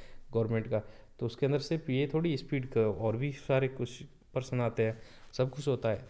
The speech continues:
तो आपको तैयारी कैसे करनी है उसके बारे में कंप्लीट इन्फॉर्मेशन इस वीडियो में देने वाला हूँ। तो देखो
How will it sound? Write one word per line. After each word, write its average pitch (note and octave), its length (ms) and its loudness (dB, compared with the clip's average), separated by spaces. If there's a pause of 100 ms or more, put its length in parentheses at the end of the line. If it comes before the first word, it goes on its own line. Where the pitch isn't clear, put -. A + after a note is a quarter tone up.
तो D3+ 340 0
आपको B2+ 300 0
तैयारी B2+ 300 2
कैसे C3 240 0
करनी B2 220 0
है B2+ 60 0
उसके C3 240 -4
बारे B2 160 4
में B2+ 140 4
कंप्लीट C3 920 0
इन्फॉर्मेशन B2+ 480 2
इस A#2+ 180 0
वीडियो A#2+ 180 0
में A2 100 -2
देने B2 200 2
वाला A2+ 200 0
हूँ। D3+ 140 -2 (720)
तो C#3 60 -2
देखो F3 500 4